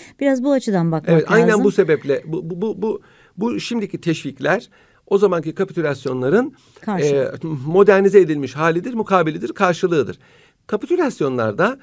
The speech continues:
Speaker 2: e, ecnebilerin statüsüne, e, dair bazı hükümlerin, e, anlaşmalar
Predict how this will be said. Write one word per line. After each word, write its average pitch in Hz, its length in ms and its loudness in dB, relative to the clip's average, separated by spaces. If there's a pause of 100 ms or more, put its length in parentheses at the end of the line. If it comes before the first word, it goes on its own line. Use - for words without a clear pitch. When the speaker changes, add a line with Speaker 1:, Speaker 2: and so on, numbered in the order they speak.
(400)
Speaker 2:
e, 147 80 -2
ecnebilerin 175 680 2
statüsüne, 160 720 -6 (200)
e, 143 440 -4
dair 131 340 2
bazı 180 260 0
hükümlerin, 127 680 -4 (720)
e, 135 440 2 (300)
anlaşmalar 170 680 -2